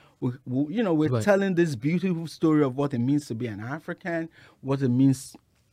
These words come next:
Speaker 1: for people back home, and what the m-, movie represents,
Speaker 2: Right.
Speaker 1: you know.
Speaker 2: Right.
Speaker 1: And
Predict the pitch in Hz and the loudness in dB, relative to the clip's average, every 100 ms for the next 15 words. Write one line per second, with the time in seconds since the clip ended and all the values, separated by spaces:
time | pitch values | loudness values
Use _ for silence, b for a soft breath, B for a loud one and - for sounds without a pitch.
0 | - - 151 170 175 185 147 160 160 180 | -20 -6 -2 0 2 2 2 0 0 0
1 | 180 151 127 151 170 151 123 - - 123 | 0 0 0 -2 -2 -2 -2 -6 -8 -4
2 | 139 190 165 131 98 113 110 - 117 104 | -2 -2 0 0 -2 -6 -8 -8 -10 -6
3 | 131 143 92 - 113 117 139 117 107 - | -4 -4 -6 -8 -2 4 4 2 -4 -10
4 | B 113 101 - 156 170 165 156 | B -6 -6 -2 0 2 2 0